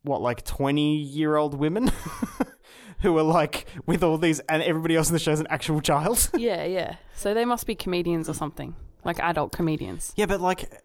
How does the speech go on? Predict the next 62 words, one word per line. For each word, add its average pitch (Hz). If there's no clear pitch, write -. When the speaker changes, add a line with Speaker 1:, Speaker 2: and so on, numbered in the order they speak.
Speaker 1:
how 214
old 254
are -
they? 330
'Cause 196
it's, 226
Speaker 2:
Well, -
Speaker 1:
like, 220
Speaker 2:
let's 165
look 196
it 220
Speaker 1:
really, 220
Speaker 2:
up. -
Speaker 1:
it's 190
really 202
obvious 135
that 135
they're 143
not 139
children. -
Speaker 2:
I -
think -
it's 330
supposed 269
to 233
be 190
like 143
that. 143
I 165
don't 240
think 240
it's -
a, 190
they're 190
supposed 185
to 180
look 170
like 151
children. -
Speaker 1:
No, 175
but 147
it 165
would 156
be 165
really 180
hard 156
for 135
children 139
to 135
do 123
these 131
roles 113
justice 123
in 120
the 117
way 113
that 113
these 113
women 110
do 107
these 101
roles. -